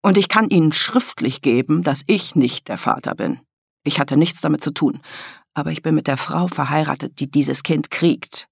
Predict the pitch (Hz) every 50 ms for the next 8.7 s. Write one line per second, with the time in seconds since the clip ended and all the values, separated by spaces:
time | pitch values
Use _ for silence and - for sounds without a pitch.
0 | _ - 185 170 170 - 208 233 240 - 180 160 160 156 139 151 156 180 185 -
1 | - 156 - 165 170 175 175 143 139 147 - - - 139 151 175 - - 151 147
2 | 151 - - - - 151 143 139 156 180 190 175 - 156 143 - - 165 185 226
3 | - - 160 139 - - 156 156 147 143 135 147 160 170 165 185 - - 139 143
4 | 143 143 - 147 143 143 156 202 233 - 190 - - 180 170 165 160 160 156 135
5 | - 165 185 196 175 175 175 165 160 156 147 147 151 143 131 - 160 175 175 165
6 | 156 147 143 143 139 143 156 - - _ - - 147 156 160 127 147 - - -
7 | - 170 175 160 - 180 185 190 196 190 180 - 269 262 254 233 202 175 170 196
8 | 190 190 214 202 175 165 156 156 160 160 175 202 208